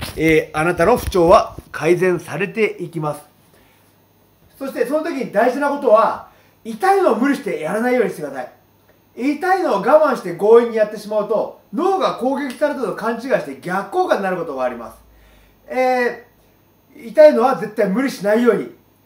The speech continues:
痛くないな、あー、伸びてるな、来た来たっていうレベルでやるようにしてみてください。ということでですね、ぜひ、えー、自律神経を整えるため、首周り、肩周りの緊張を取って、えー、回復させるため、ぜひぜひ早速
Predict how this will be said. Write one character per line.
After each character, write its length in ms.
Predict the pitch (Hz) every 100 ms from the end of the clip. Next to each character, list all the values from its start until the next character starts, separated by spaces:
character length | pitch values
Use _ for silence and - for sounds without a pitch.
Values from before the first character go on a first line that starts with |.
| _ _ -
痛 220 | 180 254
く 80 | 262
な 120 | 277
い 60 |
な、 380 | 262 262 202 247
あ 0 |
ー、 20 |
伸 160 | 254 285
び 60 | 285
て 100 | 285
る 100 | 269
な、 160 | 262
来 80 | 254
た 100 | 311
来 100 | -
た 160 | 302 302
っ 80 | 294
て 80 |
い 40 | 240
う 20 |
レ 140 | 269
ベ 100 | 254
ル 60 | 247
で 240 | 285 - 147
や 140 | 180
る 60 | 214
よ 80 | 202
う 40 |
に 80 | 156
し 60 |
て 80 | 180
み 100 | 170
て 100 | 170
く 60 | 139
だ 140 | 127
さ 120 | 135
い。 100 | 120 - _ _ _ _ _ _ _ _ _ _ _ _ _ _ _ -
と 120 | 302
い 40 |
う 40 | 302
こ 100 | 311
と 60 |
で 60 | 233
で 80 | 170
す 40 |
ね、 340 | 196 214 - _
ぜ 120 | 156
ひ、 220 | 175 - -
え 40 |
ー、 200 | 147 139
自 120 | 120 156
律 120 | 165
神 140 | 180
経 80 | 156
を 40 |
整 240 | 156 156 185
え 40 |
る 60 | 170
た 140 | 147
め、 260 | 127 - _ _ _ _ _ -
首 200 | 165 185
周 200 | 180 160
り、 60 |
肩 200 | - -
周 220 | 190 170 143
り 40 |
の 80 | 127
緊 200 | - 185
張 160 | 180 170
を 20 |
取 140 | 202
っ 40 | -
て、 320 | 180 247 - _ _ _
え 420 | 113 120 113 110 90
ー、 560 | _ _ _ _ _
回 140 | 151 160
復 100 | -
さ 120 | 160
せ 60 |
る 60 | 165
た 100 | 160
め、 100 | 208 - _ _
ぜ 80 | 165
ひ 60 | 175
ぜ 180 | 170 151
ひ 20 | -
早 140 | 156
速 400 | 175 175 262